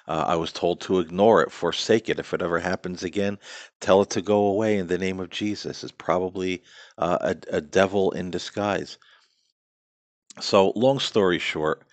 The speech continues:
uh, I went a number of years in the evangelical fundamentalist, uh, Christianity, and eventually I just left,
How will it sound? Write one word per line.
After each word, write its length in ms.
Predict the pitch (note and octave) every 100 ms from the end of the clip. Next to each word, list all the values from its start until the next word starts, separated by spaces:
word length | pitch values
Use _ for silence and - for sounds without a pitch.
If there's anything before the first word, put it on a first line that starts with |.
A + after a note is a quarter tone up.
| - - - - -
uh, 320 | E2+ E2 D#2+
I 140 | D2+ F#2+
went 220 | A2 B2 -
a 80 | G2
number 440 | F#2 F2+ F2 E2
of 120 | D#2
years 480 | E2 D#2+ D#2+ D#2+ D2+
in 220 | - D#2+
the 180 | D2+ -
evangelical 880 | E2 D#2+ D#2+ D#2+ - D#2 D2+ - D2
fundamentalist, 880 | - - D2 D2 D2 C#2+ C2+ C#2+ - -
uh, 240 | D2+ D2 -
Christianity, 800 | - D#2 - - D2+ D2+ D2 D2 - - - - _
and 360 | E2 D#2+ D#2 D#2
eventually 640 | D#2+ D#2+ D#2+ - D#2 D2+
I 100 | D2
just 300 | D2+ D2 -
left, 360 | - - - -